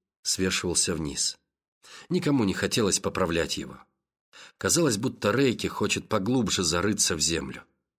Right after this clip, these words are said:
Они забросали тела комьями мокрой земли.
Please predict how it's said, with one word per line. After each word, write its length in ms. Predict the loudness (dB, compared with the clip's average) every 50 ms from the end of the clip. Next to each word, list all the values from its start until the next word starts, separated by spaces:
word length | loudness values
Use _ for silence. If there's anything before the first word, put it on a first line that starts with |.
| _ _ _ _ _ _ _ _ _ _ _ _ _ _ _
Они 220 | -4 -2 0 2 4
забросали 560 | 4 4 4 4 4 4 4 2 2 2 0
тела 260 | 0 0 2 2 0
комьями 480 | 0 0 0 2 2 2 2 2 2 2
мокрой 380 | 2 0 -2 0 0 0 0
земли. 480 | 0 0 0 -2 -2 -4 -6 -8 -10